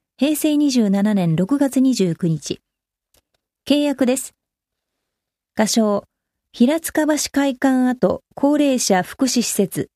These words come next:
及び区営住宅等複合施設新築工事請負契約。契約の方法、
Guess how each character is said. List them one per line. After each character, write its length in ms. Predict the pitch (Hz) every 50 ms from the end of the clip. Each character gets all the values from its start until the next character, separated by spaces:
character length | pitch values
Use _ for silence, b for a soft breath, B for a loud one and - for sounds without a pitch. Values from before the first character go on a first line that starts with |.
| -
及 220 | - 208 202 190 160
び 180 | 165 175 160
区 220 | - - 220 262 311
営 160 | 320 311 302
住 240 | - 311 302 285 254
宅 240 | 220 196 - -
等 360 | - - 214 190 175 165 160 - -
複 240 | - - - 311 302
合 240 | 320 311 294 285
施 100 | 247 -
設 400 | - 285 262 254 - 185 165 - -
新 280 | - - - 269 277 285
築 240 | - - - - -
工 220 | - 269 254 226
事 180 | 170 156 156 156
請 280 | 143 - 233 226 220
負 180 | 208 202 190 -
契 200 | - - 185 165
約。 320 | 165 165 - _ - - _ _ _ _ _ _ _ _ _ _ _ _ _ _ _ _ -
契 140 | - 262 269
約 240 | 262 254 254 247 220
の 120 | 214 214
方 200 | 180 208 196 190
法、 360 | 160 185 170 165 160 - -